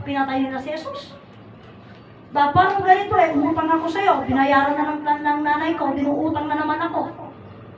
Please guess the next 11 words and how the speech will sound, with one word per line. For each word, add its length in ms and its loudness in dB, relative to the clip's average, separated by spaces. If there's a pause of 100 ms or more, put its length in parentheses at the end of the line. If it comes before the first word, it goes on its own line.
(880)
Yung 220 4
bang 240 4
uutangin 560 4
ko 160 -2
ngayon, 240 6
payable 480 -2
na 80 0
yun? 180 2 (380)
Paid 240 -4
na 40 -2
yun? 180 2